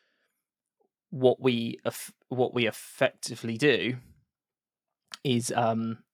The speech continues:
you know, is what we're doing is we, we, we are trusting the hardware, um,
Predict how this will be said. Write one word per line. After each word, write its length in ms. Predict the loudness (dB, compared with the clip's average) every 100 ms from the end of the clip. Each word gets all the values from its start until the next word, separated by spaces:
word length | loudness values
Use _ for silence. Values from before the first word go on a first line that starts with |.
| _ _
you 120 | 0
know, 260 | 0 -2 -6 -8 -10 -10 -4
is 320 | -4 -2 -6 -10 _ _ _ _ _ _ -20 -20 _ _ _
what 160 | 4
we're 60 | 4
doing 240 | 2 2
is 160 | 0 -4
we, 240 | -2 -2 2
we, 180 | 0 4
we 100 | 4
are 80 |
trusting 600 | 4 4 4 2 -2 -2
the 80 | -2
hardware, 800 | -4 2 6 6 4 2 4 2 -2 _ _ _ _ _ _ -4
um, 540 | -2 -2 -2 -8 -12